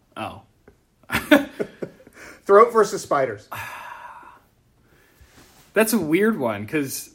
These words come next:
Speaker 1: Throat is so s-, fucking short, you know?
Speaker 2: Yeah.
Speaker 1: But I don't mind the song Spiders, we just never play it. Um, I'll go Throat.
Speaker 2: So it's all Dirt so far.
Speaker 1: Yeah.
Speaker 2: Huh.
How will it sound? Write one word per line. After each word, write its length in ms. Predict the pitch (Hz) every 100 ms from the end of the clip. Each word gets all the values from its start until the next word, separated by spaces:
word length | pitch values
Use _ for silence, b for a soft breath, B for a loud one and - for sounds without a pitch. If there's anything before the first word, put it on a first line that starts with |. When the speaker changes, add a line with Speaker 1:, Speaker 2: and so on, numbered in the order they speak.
| _ _
Speaker 1:
Throat 260 | - 160 196
is 160 | 196 -
so 300 | 170 160 147
s-, 420 | - - - - -
fucking 440 | 160 156 139 131
short, 500 | 117 151 180 110 -
you 80 | 95
know? 260 | 104 135 - _ _
Speaker 2:
Yeah. 200 | 143 311 - _ _ _ _ -
Speaker 1:
But 80 | 175
I 40 |
don't 200 | 220 226
mind 400 | 143 151 190 175
the 60 | 143
song 220 | 151 127
Spiders, 420 | - 131 156 113
we 80 | 113
just 180 | 110 -
never 160 | 110
play 260 | 98 113 107
it. 140 | 80 _ _ _ _ _ b b b b b
Um, 640 | 180 208 208 208 202 202
I'll 160 | 208 220
go 140 | 202
Throat. 480 | 196 170 143 123 - b b b b b b b b b
Speaker 2:
So 260 | - 180 170
it's 160 | 180 -
all 400 | - 165 208 180
Dirt 320 | 208 226 -
so 220 | - 131
far. 260 | - 120 175
Speaker 1:
Yeah. 320 | 175 165 156 - _ _ _ _ _
Speaker 2:
Huh. 200 | 170 156